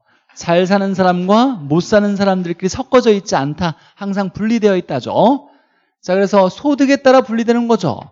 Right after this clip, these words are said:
소득별 분화 현상이다. 잘 사는 사람과 못 사는 사람이 섞어져 있지 않고 분리되어 있다. 이유가 뭐 때문이다?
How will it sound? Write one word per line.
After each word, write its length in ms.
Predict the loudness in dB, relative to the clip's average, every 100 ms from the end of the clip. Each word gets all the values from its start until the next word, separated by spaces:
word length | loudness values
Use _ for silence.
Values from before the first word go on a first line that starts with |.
| _ _
소득별 680 | -6 0 2 2 0 0 0
분화 240 | -2 -4
현상이다. 840 | -4 -4 -6 -6 -6 0 2 2 -2 _ -20
잘 260 | -4 -2
사는 300 | 0 -2 -2
사람과 360 | -2 -4 -2 -2
못 160 | -2 -2
사는 340 | -2 -2 -2
사람이 540 | -2 0 0 0 -2 -2 _
섞어져 500 | -16 -12 0 2 4
있지 240 | 4 2 0
않고 360 | 0 2 0
분리되어 420 | 2 2 4 2 0
있다. 320 | -4 -8 -8 _ _ _
이유가 420 | -2 0 2 2
뭐 220 | 4 2 2
때문이다? 600 | 0 0 0 -2 -2